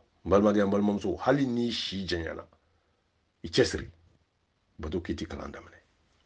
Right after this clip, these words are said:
N'i m'a kɛ, n'i sara, i ye bato o bato kɛ, k'a sɔrɔ i y'a dɔn k'a bato ti minɛ, k'a sɔrɔ A ɲɛdɔn tɛ. I bana k'a kala.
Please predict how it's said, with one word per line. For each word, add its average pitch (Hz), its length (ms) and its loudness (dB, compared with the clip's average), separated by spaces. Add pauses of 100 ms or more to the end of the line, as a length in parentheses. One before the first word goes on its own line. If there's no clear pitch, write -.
(2500)
N'i 92 260 6
m'a 104 200 8
kɛ, - 180 -10 (800)
n'i 107 340 0
sara, - 380 -6 (400)
i 98 60 0
ye 110 80 10
bato 85 340 2
o 92 40 4
bato 78 240 -8
kɛ, - 140 -16 (280)
k'a 87 100 -6
sɔrɔ 95 180 0
i 113 40 4
y'a 123 140 10
dɔn 107 240 2
k'a 117 420 2 (500)
bato 110 500 6 (120)
ti 147 140 6
minɛ, 107 280 6
k'a 98 120 4
sɔrɔ 90 320 -4 (1080)
A 92 80 -6
ɲɛdɔn 143 540 8
tɛ. - 60 -14 (500)
I 196 80 4
bana 135 400 6
k'a 107 300 4
kala. - 240 0